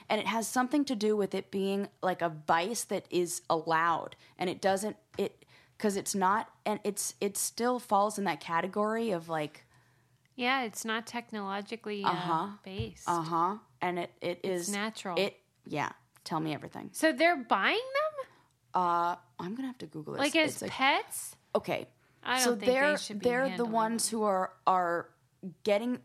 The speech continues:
Speaker 1: the animals and then selling the animals. And they're, like, the middleman. They're run, they're hosting these black market, um, like, expos
Speaker 2: Co-ops.
Speaker 1: for
Speaker 2: Yeah.
Speaker 1: animals,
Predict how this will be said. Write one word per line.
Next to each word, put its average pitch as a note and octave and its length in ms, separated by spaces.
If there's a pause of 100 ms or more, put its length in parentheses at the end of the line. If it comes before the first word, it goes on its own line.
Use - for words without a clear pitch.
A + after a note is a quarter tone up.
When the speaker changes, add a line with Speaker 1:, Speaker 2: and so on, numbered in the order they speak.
Speaker 1:
the G#3+ 200
animals B3 680
and G3+ 120
then F3 120
selling F#3+ 480
the D3 160
animals. - 580
And F3+ 100
they're, F#3 140
like, F#3+ 220
the F#3 80
middleman. F#3 400
They're E3+ 180
run, F#3+ 320
they're F3+ 240
hosting F#3+ 760
these D#3+ 300
black E3+ 440
market, D#3+ 500 (600)
um, D#3 460 (720)
like, E3+ 260
expos - 640
Speaker 2:
Co-ops. G#3+ 460
Speaker 1:
for E3 480
Speaker 2:
Yeah. B3+ 260
Speaker 1:
animals, F#3 540